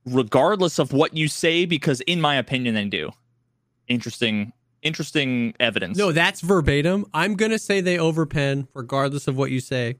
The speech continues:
Speaker 2: because I believe that they do."
Speaker 1: Yes, I'm, I'm still gonna say that, uh, S S A A P rounds overpen regardless of what you say because I M O they do. Okay, interesting. Um,
Speaker 2: Nice.
Speaker 1: he says,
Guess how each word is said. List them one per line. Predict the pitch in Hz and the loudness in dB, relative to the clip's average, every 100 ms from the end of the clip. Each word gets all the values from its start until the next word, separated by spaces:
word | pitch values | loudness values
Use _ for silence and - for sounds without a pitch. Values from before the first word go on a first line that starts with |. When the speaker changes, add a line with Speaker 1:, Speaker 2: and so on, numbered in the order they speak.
| - | -10
Speaker 2:
because | 123 131 | -12 -6
I | 123 | -4
believe | 120 117 117 117 | -2 -4 -4 -6
that | 113 | -12
they | 117 | -12
do." | 104 92 - _ _ _ _ _ _ _ _ _ _ _ _ _ _ _ _ _ _ _ _ _ _ _ _ _ - | -12 -14 -18 _ _ _ _ _ _ _ _ _ _ _ _ _ _ _ _ _ _ _ _ _ _ _ _ _ 0
Speaker 1:
Yes, | 117 87 - | 0 0 0
I'm, | 135 143 | 0 0
I'm | - 170 | 0 0
still | 175 - 277 | -2 0 0
gonna | 233 247 | 2 0
say | 233 - 196 202 202 | 0 0 0 2 2
that, | 156 135 - _ | 0 0 -8 _
uh, | 135 120 117 - | 0 2 2 0
S | 147 | -2
S | 180 - | -2 0
A | |
A | 165 151 | 0 0
P | 143 160 | 0 0
rounds | 139 127 | 0 0
overpen | 127 131 160 147 127 | 0 0 0 0 0
regardless | 120 113 147 196 185 | 0 2 2 2 0
of | 180 151 | 0 0
what | 156 | 0
you | 160 | -2
say | - 147 | 0 -2
because | 131 127 123 | 0 -2 -2
I | 120 131 | 0 2
M | 127 | 2
O | 117 113 | 2 2
they | 104 98 | 0 0
do. | 101 87 127 _ _ _ | 0 -2 -4 _ _ _
Okay, | 110 123 _ _ _ - | -4 -4 _ _ _ -12
interesting. | 110 107 113 - - | -8 -6 -6 -6 -10
Um, | 131 | -2
Speaker 2:
Nice. | 143 147 139 110 101 - | 2 4 4 4 0 -6
Speaker 1:
he | |
says, | 127 143 | -6 -6